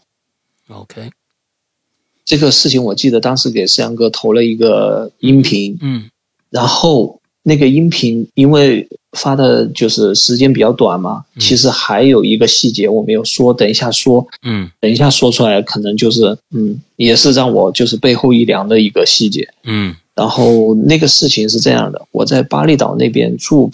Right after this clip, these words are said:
Speaker 2: 店拍摄，然后那个时候是一，一七年，反正是疫情发生的，哦，就是前一年。
Speaker 1: 嗯。
Speaker 2: 然后前一年的十二月份。
Speaker 1: 嗯。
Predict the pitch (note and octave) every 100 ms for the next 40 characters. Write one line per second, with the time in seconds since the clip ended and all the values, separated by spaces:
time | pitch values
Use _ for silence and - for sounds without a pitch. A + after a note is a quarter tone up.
0 | - C#3+ B2 A2 - A2 A2+ - A2+ -
1 | - G#2+ G2 - A#2 G#2 G2 - - -
2 | - C#3 D3 C3+ G#2+ - A2+ G#2+ - A2+
3 | B2+ B2+ B2+ _ _ C3 C3 C3+ - -
4 | - D#3+ D3+ C3 G#2 G2 G2 - - -
5 | - A2+ C3 C#3+ D3+ C#3+ - G#2+ A#2 A#2+
6 | A#2+ A#2+ A#2+ A2+ - _ _ _ - A2+
7 | G#2 - _ _ C3+ A#2 G#2+ - - G#3
8 | B2+ B2+ G2 - _ B2 G2+ F#2 F2+ _
9 | _ _ _ - A#2+ C#3+ A2+ - A2 B2
10 | D#3+ E3+ A#2 G#2+ B2 C3 B2 A#2+ B2 -
11 | - A2+ A2 - - D#3+ A#2 F#2 - -
12 | - _ _ - G2+ F2+